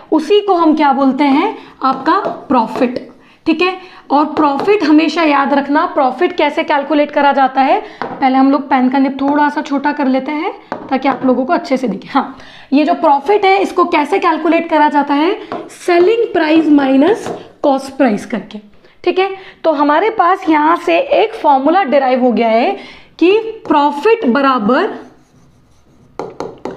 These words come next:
होता है selling price minus cost price। ये तो आपका profit का formula आ गया।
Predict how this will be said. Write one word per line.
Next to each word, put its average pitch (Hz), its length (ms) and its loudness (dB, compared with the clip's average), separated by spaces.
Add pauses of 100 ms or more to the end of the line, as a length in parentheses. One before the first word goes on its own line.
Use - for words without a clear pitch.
(300)
होता 294 260 0
है 285 460 0 (240)
selling 381 500 0
price 320 360 0
minus 254 680 2 (340)
cost 240 320 -4
price। - 380 -6 (440)
ये 320 120 4
तो 349 120 0
आपका 349 300 0
profit 311 500 -2
का 339 80 2
formula 330 400 2
आ 311 100 2
गया। 294 240 -2